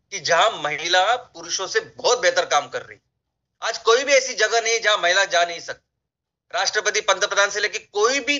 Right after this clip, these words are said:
पद हो, कोई भी सरकारी सेवा या कुछ भी हो, जहां महिला आज भी कुछ करती,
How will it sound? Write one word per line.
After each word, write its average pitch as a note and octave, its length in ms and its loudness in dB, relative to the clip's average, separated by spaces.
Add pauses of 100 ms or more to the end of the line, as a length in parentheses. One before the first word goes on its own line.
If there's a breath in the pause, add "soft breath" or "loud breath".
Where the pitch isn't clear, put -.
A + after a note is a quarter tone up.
(400)
पद A3+ 200 -2
हो, E3+ 300 -4 (720)
कोई G#3 180 -6
भी A#3 80 -8
सरकारी G3 380 0
सेवा G3 260 0
या A3+ 60 4
कुछ - 400 -4
भी D4+ 80 -6
हो, B3 200 6
जहां E3 340 -2
महिला D3+ 200 -2 (1080)
आज E3 100 -4
भी E3+ 80 -12
कुछ E3 200 -14
करती, - 340 -6